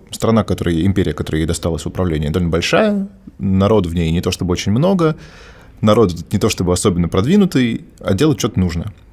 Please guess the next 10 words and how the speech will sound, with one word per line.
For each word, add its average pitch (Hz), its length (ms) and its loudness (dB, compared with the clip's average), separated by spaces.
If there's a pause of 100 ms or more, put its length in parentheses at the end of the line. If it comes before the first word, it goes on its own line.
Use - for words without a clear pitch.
(320)
И 98 200 2
у 104 60 4
неё 143 120 4
перед 151 160 0
глазами 120 240 6
был 110 160 4
пример 104 380 2 (320)
прусского 87 560 -2 (100)
короля 92 300 0
Фридриха, 139 560 -2